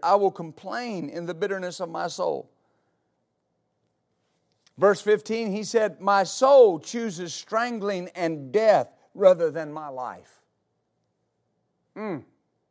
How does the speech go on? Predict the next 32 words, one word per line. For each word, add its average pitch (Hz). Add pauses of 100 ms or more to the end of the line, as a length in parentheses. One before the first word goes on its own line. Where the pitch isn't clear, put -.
(800)
When 175
you 262
would 240
rather 220
be 185
strangled 220
and 143
die, 202 (800)
you're 220
hurting. 185 (360)
<laughs> - (1000)
You're 214
facing 202
a 131
challenge. 151 (1120)
That's 170
putting 214
it 180
mildly. 180 (1600)
Amen. 196 (1500)
Now, 208
I'm 190
just 269
showing 294
you 208
the 165
depth 262
of 180
what 196
he's 185
going 208
through. 120